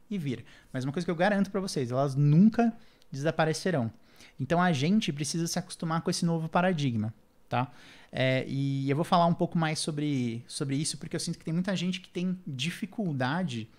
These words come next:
é, quando tem essas trocas de, de audiência em rede social,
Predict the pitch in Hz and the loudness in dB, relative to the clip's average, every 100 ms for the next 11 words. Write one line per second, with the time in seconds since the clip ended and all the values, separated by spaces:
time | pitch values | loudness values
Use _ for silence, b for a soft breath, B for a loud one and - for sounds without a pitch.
0 | b b b - 135 135 135 131 156 175 | b b b -4 -2 0 -2 -4 -4 -2
1 | 175 180 202 185 180 - 160 147 151 139 | -2 -4 -4 -6 -12 -4 -2 -2 -2 -6
2 | 123 123 131 127 123 135 135 123 135 135 | -6 -6 -6 -6 -2 -2 -2 -2 -2 -2
3 | - 143 135 117 131 - 127 131 165 | -4 -6 -6 -8 -10 -10 -6 -4 -4